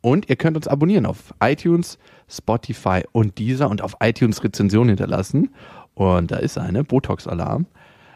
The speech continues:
Ich kann zwar keine Folge ohne Stirnrunzeln hören, aber ich finde es mutig, dass ihr frei analysiert und über das redet, was euch eben gerade beschäftigt.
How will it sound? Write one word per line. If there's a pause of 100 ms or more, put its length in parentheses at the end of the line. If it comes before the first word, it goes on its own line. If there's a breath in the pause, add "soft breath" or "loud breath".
(160 soft breath)
Ich
kann
zwar
keine
Folge
ohne
Stirnrunzeln
hören, (320 loud breath)
aber
ich
finde
es
mutig, (320 soft breath)
dass
ihr
frei
analysiert
und
über
das
redet,
was
euch
eben
gerade
beschäftigt.